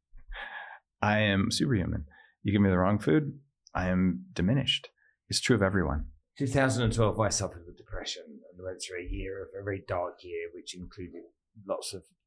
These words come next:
Speaker 2: dark moments. And I was, all, all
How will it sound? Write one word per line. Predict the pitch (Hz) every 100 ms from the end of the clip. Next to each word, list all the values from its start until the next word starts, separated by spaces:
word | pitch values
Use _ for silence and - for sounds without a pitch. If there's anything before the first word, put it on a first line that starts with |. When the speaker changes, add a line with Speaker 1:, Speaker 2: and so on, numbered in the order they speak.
| _ - 101
Speaker 2:
dark | 98 92 -
moments. | 98 95 85 80 78 - - - _ - - _ _ _ 104
And | 95 98 95
I | 98
was, | 98 - -
all, | 110 107 117
all | 110 101 -